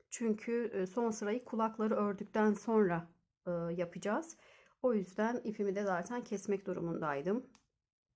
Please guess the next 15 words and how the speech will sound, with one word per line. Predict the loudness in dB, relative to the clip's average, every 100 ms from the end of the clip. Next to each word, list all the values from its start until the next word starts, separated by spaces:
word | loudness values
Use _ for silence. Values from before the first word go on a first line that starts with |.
| _ _ _ _ _
Bu | 6
arada | 6 6 2
arkadaşlar | 0 0 -2 -2 0
bir | 0 -2
tane | 0 2 2
ip | 0
yetmiyor | -2 -2 -2 -2 -2
bu | -2
modele, | -2 0 0 -2 -2
bu | -2 -2
sayıya. | -4 -6 -2 0 0 -2 -6 _ -20 -20 _ -2
Ee, | 0
yani | 2 2 2 2 2 4
yirmi | 4 4 4
yedi, | 2 2 -2